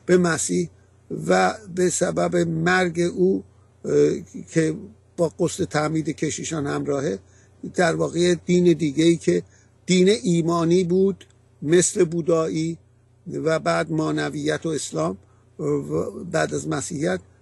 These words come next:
و نه مثل دین قومی مثل زرتشتیت قبل از ظهور جمهوری اسلامی.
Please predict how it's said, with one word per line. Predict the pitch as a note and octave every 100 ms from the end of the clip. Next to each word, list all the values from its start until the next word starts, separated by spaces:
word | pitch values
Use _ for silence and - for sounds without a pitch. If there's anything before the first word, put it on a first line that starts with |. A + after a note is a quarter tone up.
| _ -
و | E3+
نه | F3+ F#3+
مثل | F3+ E3+ - F3+ E3
دین | - F3+ E3+
قومی | - E3+ D#3 E3
مثل | E3 -
زرتشتیت | E3 E3 D3 - C#3 - D3+ D#3 E3+
قبل | - D#3 D3+
از | D3
ظهور | C#3+ D3 D#3
جمهوری | D3 D3+ C3 C#3+ C3+
اسلامی. | - - A2+